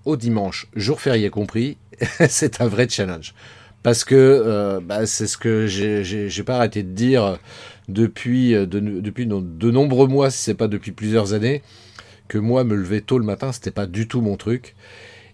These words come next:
Et, euh, je me suis dit, ouais, ça peut peut-être valoir le coup, finalement, de, d'expérimenter ça. Parce que, euh, ceux qui, euh, qui, qui ont cette habitude de se lever très, très tôt le matin,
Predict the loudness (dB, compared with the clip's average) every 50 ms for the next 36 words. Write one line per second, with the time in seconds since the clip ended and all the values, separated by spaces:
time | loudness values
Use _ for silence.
0 | _ -2 2 4 6 6 8 8 8 8 8 6 6 6 4 4 4 4 2 2
1 | 0 0 -2 -4 -4 -6 -4 -2 0 2 2 2 2 -2 -2 -2 -4 -6 -4 0
2 | 0 0 2 4 4 4 6 6 6 4 4 2 0 0 -2 -2 -2 -2 -4 -4
3 | -2 -2 0 0 2 2 0 0 0 0 0 0 0 0 -2 0 -2 0 2 2
4 | 2 2 0 0 0 -2 -2 0 0 0 -2 -2 -6 -12 -20 _ -20 -20 -20 -20
5 | -20 -20 -20 -20 -20 _ 2 4 4 4 0 -4 -6 -2 2 4 6 6 6 6
6 | 6 6 6 6 4 2 0 0 -2 -4 -6 -6 -6 -8 -8 -6 -4 -2 -2 -2
7 | -2 -4 -6 -8 -10 -12 -12 -12 -14 -6 0 2 2 2 2 0 -2 -2 -2 -2
8 | -2 -2 -4 -6 -6 -6 -6 -8 -8 -8 -8 -6 -6 -8 -8 -10 -2 0 0 0
9 | 0 -2 -6 -4 -4 -4 -4 -2 -2 -4 -4 -2 -2 -2 -2 -4